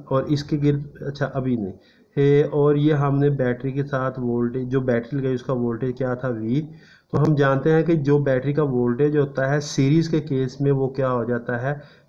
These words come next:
तीनों में डिवाइड हो जाता है। मतलब कि इस बैटरी का वोल्टेज क्या था, दस, दस था, तो दो इधर आ गया, तीन इधर आ गया, पाँच इधर आ गया। देखें तो जब हम basically क्या करेंगे, फ़ाइव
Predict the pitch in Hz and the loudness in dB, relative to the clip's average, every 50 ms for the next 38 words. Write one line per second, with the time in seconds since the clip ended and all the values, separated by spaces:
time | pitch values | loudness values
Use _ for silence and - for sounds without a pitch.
0 | _ _ 131 123 120 123 127 131 127 131 147 170 165 - - - _ 123 113 120 | _ _ 0 0 2 2 2 0 0 0 0 -2 -4 -8 -14 -20 _ -8 -6 -4
1 | 117 113 113 110 110 107 101 107 104 101 101 98 95 - - 101 101 - - - | -2 0 0 0 0 -2 -2 -4 -4 -4 -4 -4 -6 -8 -10 -12 -12 -16 -20 -20
2 | - - 117 120 120 139 151 147 143 - 156 156 156 151 143 - 143 139 127 123 | -12 -4 -4 -4 -2 0 0 0 0 0 -2 0 0 -2 -4 -2 -2 -2 0 0
3 | 120 135 143 143 156 151 139 131 131 127 127 123 147 147 143 143 147 139 139 139 | -2 -4 -4 -2 -2 -2 0 0 0 -2 0 0 -2 -2 -2 0 0 0 0 0
4 | 143 147 143 123 - 113 127 165 156 - - - - _ _ _ _ _ _ _ | 0 -2 -2 -2 0 0 0 0 -2 -4 -10 -16 -20 _ _ _ _ _ _ _
5 | _ _ _ _ _ _ _ _ _ _ _ _ _ _ _ _ _ _ _ _ | _ _ _ _ _ _ _ _ _ _ _ _ _ _ _ _ _ _ _ _
6 | - 104 120 131 147 139 - - 160 156 151 156 - - - _ _ - - 135 | -8 -4 -2 -2 -2 -2 -2 0 0 0 -2 -4 -8 -14 -18 _ _ -2 0 0
7 | 135 135 135 123 120 113 113 127 131 135 139 143 135 131 147 151 151 147 143 139 | 2 2 0 -2 -4 -2 0 2 4 6 6 4 4 4 2 2 4 2 2 2
8 | 139 143 139 139 135 139 - - 127 123 135 135 131 131 127 143 147 143 139 135 | 2 2 2 0 -2 -2 -4 -2 -2 0 0 0 -2 -2 0 0 0 2 0 0
9 | 131 131 131 131 135 135 135 - - - 117 117 120 123 120 123 120 120 135 135 | 0 -2 -2 -2 -2 -2 -4 -6 -4 -2 -2 0 0 -2 -2 -2 -2 -2 -2 -2
10 | 127 123 120 120 120 113 117 113 107 - - 113 107 - - - - - - 151 | -2 -2 0 -2 -2 -2 -4 -6 -8 -8 -10 -10 -10 -12 -18 -20 -20 -6 -4 -2
11 | 143 143 151 156 165 156 151 165 165 165 165 165 165 - - - - _ - 117 | 0 2 2 2 2 2 2 2 2 2 2 0 0 -4 -10 -18 -20 _ -4 -2
12 | 131 131 - - 156 147 160 156 151 151 156 151 151 156 147 160 156 156 156 156 | -2 -2 0 -2 0 2 2 0 2 2 0 2 2 2 2 2 2 2 2 2
13 | 156 151 - - 143 127 120 127 135 151 156 151 - | 0 -2 -2 -2 0 0 2 2 2 2 0 0 -2